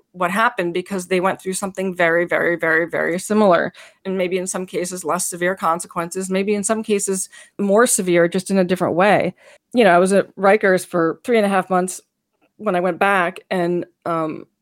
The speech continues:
you know, over time I learned a lot of people's stories and, and heard them talking about kind of what landed them there. And I feel like there's a lot, a lot of this sort of coercion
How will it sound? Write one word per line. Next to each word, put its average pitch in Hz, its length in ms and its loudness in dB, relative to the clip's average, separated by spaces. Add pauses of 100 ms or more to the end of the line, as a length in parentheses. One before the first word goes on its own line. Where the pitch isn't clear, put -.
(160)
you 302 140 0
know, 262 60 0
over 220 240 2
time 214 340 0
I 175 80 4
learned 175 340 0
a 185 40 -2
lot 165 180 0
of 175 100 -8
people's 190 360 -6
stories 185 580 -4
and, 185 240 -6
and 180 100 -4
heard 180 240 -4
them 185 140 -8
talking 180 320 -4
about 165 240 -4
kind 185 160 -6
of 165 80 -4
what 170 240 -4
landed 180 340 -4
them 170 160 -4
there. 151 340 -2
And 175 120 0
I 175 100 0
feel 202 220 -2
like 170 340 -2 (160)
there's 202 240 0
a 165 80 -4
lot, 156 640 0 (200)
a 160 100 -4
lot 170 640 2
of 156 400 -2 (760)
this 175 100 0
sort 170 280 2
of - 180 -14
coercion 190 760 2